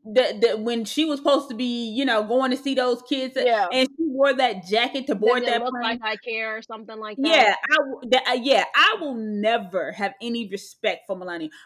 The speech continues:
Speaker 1: because how dare you wear such a vile jacket?
Speaker 2: But you know what the real question is?
Speaker 1: And you
Speaker 2: And
Speaker 1: can
Speaker 2: I,
Speaker 1: take it off
Speaker 2: I'm not
Speaker 1: because you
Speaker 2: even
Speaker 1: knew it
Speaker 2: saying
Speaker 1: was
Speaker 2: this for
Speaker 1: evil.
Speaker 2: sarcasm. You know what the real question,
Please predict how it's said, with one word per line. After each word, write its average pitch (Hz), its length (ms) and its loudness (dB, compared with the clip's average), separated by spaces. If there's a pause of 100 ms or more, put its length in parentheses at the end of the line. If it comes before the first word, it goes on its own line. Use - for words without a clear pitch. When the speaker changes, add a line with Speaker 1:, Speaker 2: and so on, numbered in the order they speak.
Speaker 1:
because 285 300 0
how 381 760 -2
dare 226 240 2
you 190 360 -6
wear 220 260 0
such 269 360 -4 (100)
a 170 160 -2 (200)
vile 226 800 0
jacket? 196 640 -6 (1400)
Speaker 2:
But 587 100 4
you 762 120 -4
know 784 160 2
what - 80 2
the 254 100 6
real 254 220 6
question 302 420 0
is? 302 160 2
Speaker 1:
And 285 120 0
you 320 80 -2
Speaker 2:
And 302 120 2
Speaker 1:
can - 40 -
Speaker 2:
I, 311 140 6
Speaker 1:
take 330 40 2
it 269 120 0
off 269 120 6
Speaker 2:
I'm - 40 -6
not 320 160 -4
Speaker 1:
because 208 120 0
you 220 80 -2
Speaker 2:
even - 20 0
Speaker 1:
knew 262 160 0
it 233 60 -2
Speaker 2:
saying 202 120 -2
Speaker 1:
was - 20 -
Speaker 2:
this 214 160 -8
for 196 80 -10
Speaker 1:
evil. 135 100 -10
Speaker 2:
sarcasm. 196 520 -12 (540)
You 415 220 -6
know 349 60 -2
what 277 140 -2
the 208 120 -8
real 233 240 -6
question, 247 300 -6